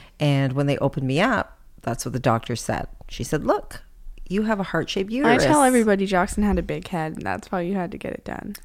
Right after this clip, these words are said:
Speaker 1: Jackson did have a very big
Speaker 2: Yeah.
Speaker 1: head. He did, and I was afraid. Uh,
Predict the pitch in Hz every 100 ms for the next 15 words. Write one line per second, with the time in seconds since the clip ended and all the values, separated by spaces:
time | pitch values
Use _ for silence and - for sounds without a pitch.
0 | 151 139 135 135 170 147 139 139 135 123
1 | 131 127 156 113 - 139 - - - -
2 | 143 147 131 123 131 131 131 156 139 139
3 | - - - 131 101 65 - - - -
4 | - - 139 123 -